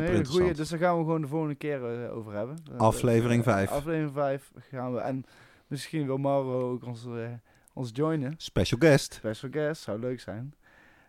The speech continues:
Speaker 1: Ehm, en, eh, daarnaast vroeg ze, vroeg iemand of dat we het eens een keer over mineralen of over, eh, organic gaan, eh, hebben. Over, over
Speaker 2: Kweken,
Speaker 1: af-, over
Speaker 2: ja.
Speaker 1: de afweging ervan.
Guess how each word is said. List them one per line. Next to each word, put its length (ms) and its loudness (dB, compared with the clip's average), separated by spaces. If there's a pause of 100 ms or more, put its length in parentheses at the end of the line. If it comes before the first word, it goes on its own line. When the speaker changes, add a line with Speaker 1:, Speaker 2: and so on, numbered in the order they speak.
Speaker 1:
Ehm, 520 2 (640)
en, 280 2
eh, 280 4
daarnaast 500 2
vroeg 360 -4
ze, 160 -8
vroeg 220 -6
iemand 380 0
of 220 -6
dat 160 0
we 60 -2
het 100 -4
eens 80 -16
een 60 -16
keer 180 -2
over 320 -2
mineralen 880 2
of 160 -8
over, 400 -6 (140)
eh, 440 -6 (100)
organic 580 -4
gaan, 300 -8
eh, 120 -12
hebben. 380 -6
Over, 420 -6
over 200 2
Speaker 2:
Kweken, 360 8
Speaker 1:
af-, 220 2
over 200 0
Speaker 2:
ja. 40 4
Speaker 1:
de 60 0
afweging 680 0
ervan. 400 -4